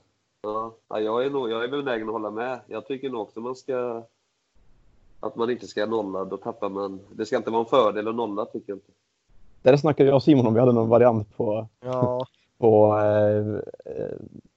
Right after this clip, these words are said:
Speaker 2: i skiljeomgångar. Det har, det, det, det nuddar bara vid det här nu. Men att, eh,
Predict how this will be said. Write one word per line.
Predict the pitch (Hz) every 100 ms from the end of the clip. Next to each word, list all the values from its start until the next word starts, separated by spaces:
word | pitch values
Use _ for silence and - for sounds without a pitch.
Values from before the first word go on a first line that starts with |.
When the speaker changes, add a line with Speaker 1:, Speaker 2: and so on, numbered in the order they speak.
| _
Speaker 2:
i | - 113
skiljeomgångar. | 139 131 143 147 135 104 98 -
Det | 107
har, | 104 - _
det, | - 120 113 190 123
det, | 120 139
det | 131 127
nuddar | 143 135 120
bara | 98 90
vid | 107
det |
här | 101
nu. | - 104 _ _ _ _ _
Men | - 117
att, | - 104 _ - 117
eh, | 107 104 104